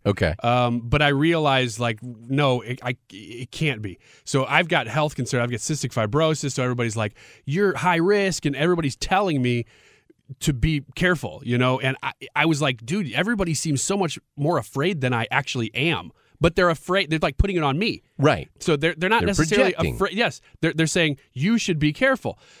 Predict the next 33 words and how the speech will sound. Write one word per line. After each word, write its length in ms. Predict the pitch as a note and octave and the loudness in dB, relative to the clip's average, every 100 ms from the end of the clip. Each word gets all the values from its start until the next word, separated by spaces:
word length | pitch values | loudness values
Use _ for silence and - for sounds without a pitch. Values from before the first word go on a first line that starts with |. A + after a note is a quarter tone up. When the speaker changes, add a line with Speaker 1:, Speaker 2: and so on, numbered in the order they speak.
| - | -6
Speaker 2:
So 100 | - | -2
I 80 | F3 | 0
didn't 140 | G#3+ C4+ | 0 0
wanna 120 | A3 | 0
internalize 960 | F#3 E3 - - C#4 D4 F#3 G#2+ F2+ G2 | 0 0 0 0 -2 0 2 0 -4 -8
that 340 | D2+ F2 - _ _ _ _ - | -8 -8 -10 _ _ _ _ -2
and 400 | D3 C#3+ B2 G#2+ | 0 0 -2 -2
be, 260 | C#3+ A3+ A#3+ - | -2 -2 -4 -4
be 160 | C3+ A3+ | 0 2
afraid. 520 | D#4+ - G#2 D#2+ G2+ - - | 0 -2 -6 -6 -10 -12 -4
But 120 | D3+ | 2
I 40 | |
Speaker 1:
Right. 80 | F3 | 4
Speaker 2:
also 280 | G#3 B3 G#3+ | 2 2 0
realized, 500 | D#3 F3+ A#3+ F#3+ D#3 | 0 0 2 2 2
like, 160 | D#3 D3 | -2 -4
enough 300 | - E3+ C#4 - | -4 -2 0 0
people 240 | C4+ G#3+ | 0 2
are 60 | F3+ | 0
telling 320 | - G#3+ G3+ | 2 0 2
me 60 | E3+ | 2
that 60 | |
I 80 | D#3+ | 2
should 140 | D#3 D#3+ | 0 -4
be 100 | E3 | -4
concerned 340 | C3 G#3 G3+ | -2 0 0
about 200 | C#3+ C3+ | 2 2
it 80 | C3+ | 0
that 80 | B2+ | -4
I 60 | C3+ | -2
guess 260 | E3 G#3 | -2 -2
I 60 | C3 | -2
should. 360 | A#2+ F3 B2 | 0 0 0